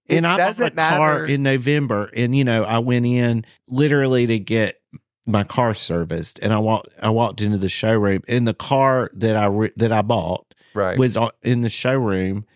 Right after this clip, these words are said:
Speaker 2: and I didn't know this. You know, it was just there.
Speaker 1: Yeah.
Speaker 2: I didn't know it was the only one
Speaker 1: Yeah.
Speaker 2: at the dealership that it had just gotten in
Speaker 1: Yeah.
Speaker 2: that day. I didn't know that.
Speaker 1: Yeah.
Speaker 2: I was just like, "I like that car. I wanna buy that car."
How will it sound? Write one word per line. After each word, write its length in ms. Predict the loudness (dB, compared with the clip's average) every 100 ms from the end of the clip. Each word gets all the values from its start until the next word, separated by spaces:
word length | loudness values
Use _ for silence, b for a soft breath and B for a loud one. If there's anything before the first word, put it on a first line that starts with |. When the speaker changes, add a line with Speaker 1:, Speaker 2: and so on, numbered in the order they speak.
| _
Speaker 2:
and 160 | 0 2
I 80 | 4
didn't 200 | 2 2
know 160 | 2 2
this. 560 | 2 0 -2 -10 -20 -4
You 120 | 0
know, 140 | 2 0
it 100 | -2
was 160 | -4
just 240 | -2 -4 -2
there. 400 | 0 0 -4 -10 -6
Speaker 1:
Yeah. 180 | -2 0
Speaker 2:
I 60 |
didn't 160 | 0 0
know 180 | 0 0
it 40 |
was 180 | 0 -2
the 160 | -4 -4
only 460 | 0 2 4 2 2
one 480 | 2 2 2 0 -2 _ _
Speaker 1:
Yeah. 280 | -2 -2 0 0
Speaker 2:
at 240 | 0 0
the 80 | 0
dealership 680 | 2 2 0 0 0 0 -2 _ _
that 200 | 0 0
it 140 | -2
had 260 | -4 -6 -8 -8
just 400 | 0 0 0 0
gotten 320 | 0 0 0
in 380 | 0 0 -2 -6 -6
Speaker 1:
Yeah. 80 | -2
Speaker 2:
that 200 | 0 0
day. 280 | -2 -2 -4 -2
I 80 | -2
didn't 180 | 0
know 140 | -2 -2
that. 240 | -2 -4 _ _
Speaker 1:
Yeah. 240 | -2 -2 -4 _
Speaker 2:
I 120 | 0 0
was 120 | 0
just 180 | -4 -2
like, 260 | -2 -4 _ _ 0
"I 180 | 2
like 280 | 2 0 0
that 180 | -4 -6
car. 280 | -4 -2 0
I 60 | 0
wanna 240 | -2 -4
buy 220 | -6 -8
that 180 | -10 -12
car." 340 | -14 -12 -12